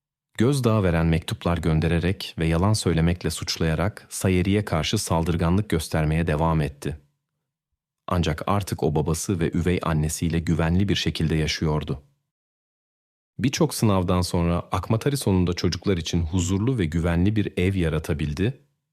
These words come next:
Burada ilk kez gerçek ilgi gördüler. Hayatın normalleşmeye başladığı görünürken Patricia yeniden kaderlerine müdahale etti. Önceki davranışlarına rağmen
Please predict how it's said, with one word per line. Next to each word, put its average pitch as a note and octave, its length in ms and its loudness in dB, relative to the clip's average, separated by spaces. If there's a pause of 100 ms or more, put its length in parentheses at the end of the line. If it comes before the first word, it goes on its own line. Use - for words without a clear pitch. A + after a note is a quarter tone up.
(200)
Burada F2 300 -2
ilk G2+ 260 -2
kez D2+ 340 -4 (260)
gerçek D#2+ 520 -2
ilgi E2 260 -2
gördüler. D#2+ 680 -2 (920)
Hayatın A#2 520 2
normalleşmeye F2+ 720 2
başladığı D#2+ 420 -2
görünürken G#2 760 0 (460)
Patricia G2 640 -2 (320)
yeniden E2 580 2
kaderlerine D#2+ 580 0
müdahale D#2 480 -2
etti. D2 360 -8 (2500)
Önceki D3+ 360 4
davranışlarına F#2 720 2
rağmen D2+ 440 0